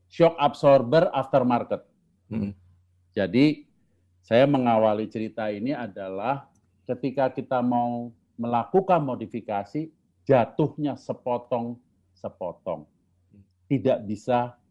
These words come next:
Speaker 1: lengkap. Nah, itu sebabnya saya memberanikan diri,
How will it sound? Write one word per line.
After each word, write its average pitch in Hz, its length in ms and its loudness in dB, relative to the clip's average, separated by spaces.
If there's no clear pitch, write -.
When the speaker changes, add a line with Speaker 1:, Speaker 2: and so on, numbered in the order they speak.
Speaker 1:
lengkap. 92 420 -8
Nah, 151 320 0
itu 170 240 2
sebabnya 139 560 2
saya 170 160 -2
memberanikan 123 640 2
diri, 139 640 0